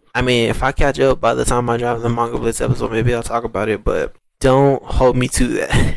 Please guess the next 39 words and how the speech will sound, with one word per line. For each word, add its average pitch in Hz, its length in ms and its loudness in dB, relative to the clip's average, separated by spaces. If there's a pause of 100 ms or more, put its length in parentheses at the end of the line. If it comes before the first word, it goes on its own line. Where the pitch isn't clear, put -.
(120)
<laughs> - 160 -20
'cause 113 400 -6 (500)
sometimes 123 400 0
I'm 123 160 2
busy. 120 420 -2 (220)
And 135 220 2
then 135 400 2
I 131 80 -2
think 143 240 0
I'm 131 80 2
gonna 127 260 0 (100)
talk 117 160 -4
about 123 280 -2
this 113 200 -2
new 120 220 0
one, 117 240 0
Super - 380 -4
Psychic 117 500 -6
Policeman 123 540 -2
Cho-, 127 320 -2 (200)
Chojo. 143 520 0 (200)
Um, 117 440 -2
really 165 180 4
just 143 220 0
probably 139 220 0
gonna 131 120 0
talk 127 140 -4
about 123 160 -2
some 123 200 0
of 120 60 0
the, 113 140 -2 (100)
a 123 60 -2
lot 117 220 2
of 113 80 0
the 110 80 -2
newer, 110 760 0 (240)
um, 123 420 -4 (140)
manga 120 400 2
that's 120 300 -2